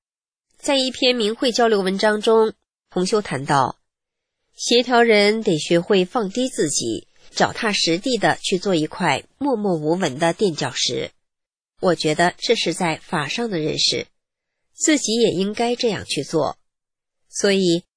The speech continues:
我是按照这样的思路来安排工作，尽量给各位编辑、主编提供更多的空间，锻炼选稿、编稿、审稿能力。我经常把自己排在编辑的辅助位置上，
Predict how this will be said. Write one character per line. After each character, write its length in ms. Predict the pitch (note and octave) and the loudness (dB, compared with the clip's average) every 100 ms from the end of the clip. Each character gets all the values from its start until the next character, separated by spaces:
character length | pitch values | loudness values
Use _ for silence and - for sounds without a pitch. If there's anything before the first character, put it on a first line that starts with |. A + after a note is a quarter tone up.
| _ - | _ -2
我 100 | F#3 | 0
是 140 | - | 2
按 180 | - B3+ | 0 0
照 200 | B3 A#3 | 0 0
这 180 | A3+ D#4 | 0 -2
样 160 | B3 E3 | -2 -2
的 80 | |
思 280 | D3 - F#3 | -4 0 0
路 260 | F#3 E3+ - | 4 2 0
来 220 | E3 C#3 | -4 -4
安 240 | D3+ F3 F3 | -4 -6 -6
排 160 | - | -8
工 220 | C3+ F3 E3+ | -4 -4 0
作， 320 | F3 C3+ - _ _ _ _ _ _ | 0 0 -4 _ _ _ _ _ _
尽 280 | - G#3+ A3 | -4 -2 0
量 240 | C4+ G#3+ | -2 -2
给 160 | G3+ D#3+ | -2 0
各 180 | A#3+ | 0
位 180 | G3 F3+ | 2 0
编 320 | E3+ A#3+ A#3+ | 0 -2 -2
辑、 300 | B3 F3+ F3+ | -2 0 0
主 220 | A3+ E3+ - | 0 -6 -2
编 340 | F#3 G3+ G3 - | 2 2 0 -6
提 160 | - D#3 | -6 -2
供 280 | F#3+ E3 | 0 -2
更 180 | - G3 | -2 -4
多 160 | E3 G3+ | -2 -2
的 80 | F#3 | -2
空 220 | F#3 F3 | -4 -2
间， 320 | F#3+ F3+ F3+ _ _ _ _ _ _ - | 0 0 -2 _ _ _ _ _ _ -2
锻 140 | C4+ | 0
炼 320 | B3 B3+ A#3 | 2 4 4
选 360 | A3+ G#3+ G#3 C#4 | 2 0 0 -2
稿、 320 | G#3 C#3 B2 | -2 -2 -2
编 360 | - B3+ C4 C4+ | 0 0 0 0
稿、 320 | D3+ - - | -2 -4 -8
审 340 | - - F3 G#3 | -10 -4 -4 -4
稿 160 | E3 | -6
能 200 | C3 A#2+ | -6 -8
力。 280 | B2+ D3 - _ _ _ _ _ _ _ - | -4 -4 -6 _ _ _ _ _ _ _ 2
我 120 | A3+ | 2
经 240 | C#4 C4+ | 2 -4
常 300 | - A3 G#3+ | -2 0 0
把 140 | A3 F#3+ | 0 -2
自 160 | A#3 | -2
己 160 | G#3 E3 | 0 -2
排 240 | - D#3+ | 0 -2
在 160 | G#3 G3 | 0 0
编 260 | B3+ C4+ | 0 -2
辑 160 | C4 F#3 | 0 0
的 100 | A3 | 0
辅 220 | - D#3 | 0 -4
助 160 | C3 A#3 | 0 0
位 160 | F#3 | 0
置 140 | D3 C#3 | -2 -4
上， 340 | - C#3 - | -4 -6 -8